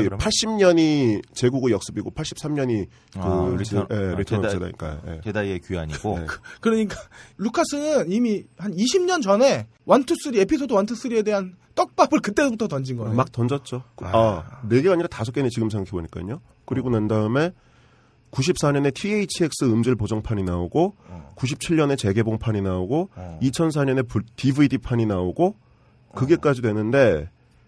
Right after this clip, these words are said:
Speaker 2: 그 이천십일 년에 나오는 블루레이 판은 여기서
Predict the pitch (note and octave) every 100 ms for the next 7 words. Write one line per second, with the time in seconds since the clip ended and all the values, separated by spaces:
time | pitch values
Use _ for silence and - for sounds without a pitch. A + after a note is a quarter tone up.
0 | _ - A#2 A2+ G2 F2 D2+ - - D3+
1 | C#3+ F3+ F3 D#3+ C3 G2 - _ - -
2 | - A3 G#3 F#3+ E3+ D3+ C#3 C#3 A#2 B2+
3 | C#3 B2+ A#2+ B2+ B2 A2 F#2+ G#2 A2+ A2+